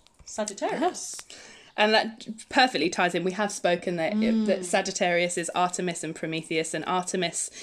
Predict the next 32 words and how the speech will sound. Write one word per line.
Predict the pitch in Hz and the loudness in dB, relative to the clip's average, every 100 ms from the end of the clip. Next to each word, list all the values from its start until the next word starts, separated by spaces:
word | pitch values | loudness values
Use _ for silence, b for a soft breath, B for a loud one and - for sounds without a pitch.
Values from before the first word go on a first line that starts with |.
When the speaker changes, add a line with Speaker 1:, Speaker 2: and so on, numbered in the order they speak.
| B B - | B B 0
Speaker 2:
took | 269 262 | 2 2
herself | - 180 - - 302 - | 2 0 2 2 2 2
away | 147 - - | -2 -2 -6
from | - 139 | -4 -4
society. | - 147 156 143 - 175 196 | -4 -4 -4 -4 -4 -4 0
So | 208 | 2
Speaker 1:
Yeah. | |
Speaker 2:
where | 220 214 | 4 4
Hecate | 202 247 311 - 214 | 4 0 0 0 0
was | 180 | -2
cast | - 190 175 196 - | -4 0 2 0 -4
out, | 143 160 208 | -2 0 0
Speaker 1:
Yeah. | 233 208 185 - | -2 -4 -6 0
Speaker 2:
Artemis | 202 208 226 202 196 - | 0 0 0 0 0 -2
chose | - - 185 220 220 170 160 - | -4 -4 2 6 8 6 2 -2
to | - 175 | -4 -2
Speaker 1:
Yeah. | 156 87 | -2 0
Speaker 2:
leave. | 113 196 - - - - - - | -2 -2 -4 -10 -16 -16 -10 6
Goddess | 226 226 214 208 | 8 8 4 0
of | 185 175 | 0 -2
the | |
chase | 175 - 196 180 185 196 | -4 -2 2 0 0 -4
and | 175 | -4
the | |
chaste, | - - 175 226 - - | -4 0 0 0 -6 -4
the | 185 | -4
Speaker 1:
Mm. | - | 0
Speaker 2:
hunt | 190 202 - | 0 -2 -6
and | 180 170 | -6 -6
the | |
hunted. | 151 196 233 233 165 165 180 | -4 2 2 2 0 0 -2
Speaker 1:
Yeah. | 196 202 | -2 -2